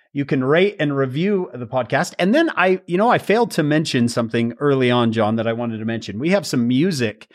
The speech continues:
that, that comes in when we start our episodes and, and, and then finishes our episodes. And I never mentioned that that is a song, uh, composed by Marshall McDonald, one of my, uh, good friends out of seminaries and institutes. So Marshall McDonald, look him up. He's just a talented, talented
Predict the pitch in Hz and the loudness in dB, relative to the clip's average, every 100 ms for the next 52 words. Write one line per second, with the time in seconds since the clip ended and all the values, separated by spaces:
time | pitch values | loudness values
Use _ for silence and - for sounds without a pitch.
0 | - - - 123 - - 143 123 117 - | -20 -16 -4 -4 -4 -14 -8 -4 -4 -2
1 | 160 143 131 156 160 151 131 131 - 147 | -2 0 2 2 2 2 2 0 2 2
2 | 151 135 131 127 139 151 151 131 117 120 | 4 2 2 -2 0 0 0 0 -2 -2
3 | 110 107 107 110 113 117 107 - _ - | -4 -4 -6 -4 -2 -2 -4 -10 _ -2
4 | 156 156 139 120 117 113 - 123 127 - | -2 0 -2 0 0 0 -4 -6 -6 -12
5 | - - - 139 170 226 202 160 151 135 | -20 -18 -6 -2 0 0 2 2 0 -2
6 | 127 143 156 151 135 135 - 147 143 131 | 0 0 0 0 -4 -6 -2 -2 0 -2
7 | 135 135 123 120 135 120 147 127 117 117 | -4 -6 -8 -6 -8 -4 -4 -4 0 2
8 | 113 110 117 151 - 160 156 135 - - | 2 2 2 2 0 2 2 -2 -2 0
9 | 113 113 87 95 117 117 107 101 - - | 2 0 -4 -4 -2 0 -2 -4 -8 -20
10 | - - 113 104 104 107 107 107 117 - | -20 -10 -6 -4 -2 -4 -4 -4 -4 -2
11 | 120 113 110 104 95 - 117 113 104 101 | 0 2 0 0 -2 -2 0 2 0 0
12 | 101 107 - 98 - 117 104 113 135 160 | -4 -4 -6 -8 -6 -4 -2 2 2 2
13 | 180 175 165 143 131 135 104 123 - 135 | 0 0 0 2 2 2 2 0 2 4
14 | 123 113 104 101 - - 143 135 95 - | 2 2 -4 -6 -8 -4 -4 -2 -8 -6
15 | - 127 127 110 104 87 120 113 104 - | -2 0 2 0 -4 -6 -4 -2 -4 -6
16 | 92 | -12